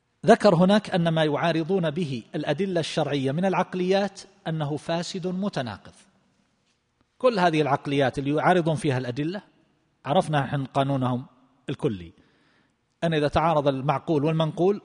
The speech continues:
قدم المعقول، وعرفنا حجتهم في هذا.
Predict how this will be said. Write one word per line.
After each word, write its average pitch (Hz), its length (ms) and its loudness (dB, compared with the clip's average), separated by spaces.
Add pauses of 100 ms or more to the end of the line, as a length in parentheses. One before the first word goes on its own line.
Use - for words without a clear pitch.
قدم 170 380 -4 (680)
المعقول، 151 500 -2
وعرفنا 160 480 0 (560)
حجتهم 151 640 -4
في 135 180 -6
هذا. 92 300 -10